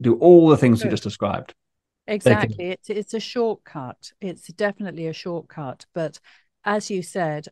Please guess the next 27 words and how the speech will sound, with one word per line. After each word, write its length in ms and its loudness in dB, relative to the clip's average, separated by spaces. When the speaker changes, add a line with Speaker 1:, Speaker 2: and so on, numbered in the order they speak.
Speaker 2:
over 280 -6
the 80 -8
long 300 -6
term, 440 -10
the 240 -10
issue 380 -8
with 160 -12
agencies, 560 -12
before 320 -10
we 100 -8
get 260 -8
on 240 -8
to 380 -12
you 460 -8
showing 480 -8
your 380 -12
incredible, 880 -10
um, 340 -8
stuff, 500 -2
um, 420 -2
is 280 0
that, 420 -2
you 120 -4
know, 260 -2
they, 640 -2
they're 160 0
not, 280 -2